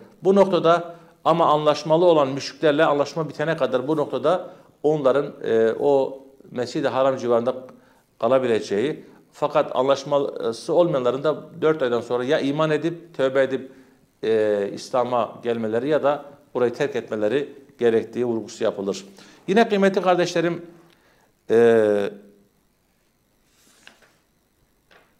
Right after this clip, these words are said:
bu Tevbe suresinde de özellikle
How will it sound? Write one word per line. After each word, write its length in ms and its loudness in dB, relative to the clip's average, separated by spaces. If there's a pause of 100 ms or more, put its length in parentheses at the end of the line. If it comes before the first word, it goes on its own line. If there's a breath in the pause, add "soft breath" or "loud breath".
(480)
bu 160 0
Tevbe 300 4
suresinde 560 -2
de 60 2
özellikle 840 -2